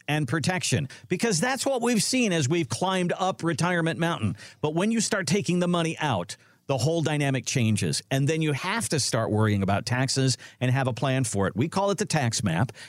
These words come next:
and it is a part of our roadmap for retirement. Get your roadmap dot com is the website that we've set up. We do these complimentary.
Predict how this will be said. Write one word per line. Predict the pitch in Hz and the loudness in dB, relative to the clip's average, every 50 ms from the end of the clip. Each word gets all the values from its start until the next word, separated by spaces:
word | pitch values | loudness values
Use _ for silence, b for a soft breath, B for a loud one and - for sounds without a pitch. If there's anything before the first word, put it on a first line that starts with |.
| B | B
and | B 123 135 | B -2 0
it | 139 120 | -2 -2
is | 151 147 156 135 | -2 0 0 0
a | 170 | 0
part | 117 - - 143 123 110 117 123 - _ - | -2 -2 -2 0 0 0 0 -2 -4 _ -4
of | 139 139 131 | -4 -2 -2
our | 131 127 131 | -2 -2 0
roadmap | 143 135 127 123 123 107 104 113 113 113 - | 0 2 2 2 2 2 2 0 0 0 -2
for | - - 117 110 | -2 0 0 2
retirement. | 117 120 - 151 190 226 131 82 - - - | 2 2 2 0 0 0 0 -2 -4 -6 -8
Get | 92 92 151 180 196 | -4 -2 -2 -2 0
your | 190 196 196 190 | 0 0 2 2
roadmap | 175 185 180 175 147 165 160 147 - - | 2 2 2 0 0 0 -2 -2 -2 -2
dot | 147 135 127 - | -2 -2 -2 -2
com | - 160 143 104 80 95 107 B B B B | 0 0 2 2 0 0 -4 B B B B
is | B 117 110 | B 0 2
the | 131 120 | 2 4
website | 117 139 143 - - 120 104 107 | 4 2 2 2 2 2 2 2
that | - 113 | 2 2
we've | 113 117 113 - | 2 2 2 0
set | - 135 123 117 | 0 0 2 2
up. | 107 98 - | 2 2 2
We | 104 101 | 0 2
do | 90 120 147 | 2 2 2
these | 160 175 - - | 2 2 0 2
complimentary. | 165 160 156 - 147 143 139 135 117 104 80 - | 0 0 0 2 2 2 2 2 2 2 0 -2